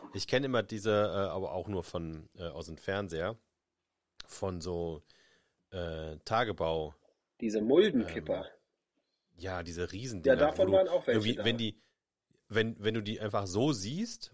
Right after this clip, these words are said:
Speaker 1: ohne, äh, ohne Vergleich, denkst du, ja gut, ist irgendwie ein großer Laster.
Speaker 2: Ja.
Speaker 1: Und dann fährt ganz klein daneben ein Laster vorbei.
Speaker 2: Ja, davon
Speaker 1: Das ist echt krass.
Speaker 2: davon waren auch welche da. Die gibt's mittlerweile auch in, äh, Elektrobetrieb.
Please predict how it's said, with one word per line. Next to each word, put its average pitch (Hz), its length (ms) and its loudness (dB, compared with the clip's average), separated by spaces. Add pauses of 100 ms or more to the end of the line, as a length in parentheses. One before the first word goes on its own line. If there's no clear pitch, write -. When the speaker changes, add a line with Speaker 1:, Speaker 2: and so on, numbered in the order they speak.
(100)
Speaker 1:
ohne, 143 480 4 (180)
äh, 110 380 2 (340)
ohne 135 180 -2
Vergleich, 127 580 -2
denkst 110 220 -2
du, 120 100 -4
ja 92 180 2
gut, 101 260 -8
ist 85 120 -10
irgendwie 98 220 -4
ein 90 40 -10
großer 95 340 -4
Laster. 110 340 -2
Speaker 2:
Ja. 139 220 -2 (800)
Speaker 1:
Und 110 200 -2
dann 139 180 2
fährt 147 400 0
ganz 139 260 0
klein 143 300 0
daneben 151 640 -2 (240)
ein 113 180 0
Laster 107 340 2
vorbei. 87 260 -6 (140)
Speaker 2:
Ja, 143 140 0 (520)
davon 196 340 -2 (260)
Speaker 1:
Das - 340 0 (400)
ist 104 200 -4
echt - 200 -12
krass. 135 240 -4
Speaker 2:
davon 202 160 -4
waren 190 160 2
auch 160 220 -2
welche 104 280 -6
da. 104 220 -6
Die 113 120 -8
gibt's 180 280 2
mittlerweile 135 560 4
auch 131 200 0
in, 110 280 -4
äh, 110 340 -2
Elektrobetrieb. 104 840 -6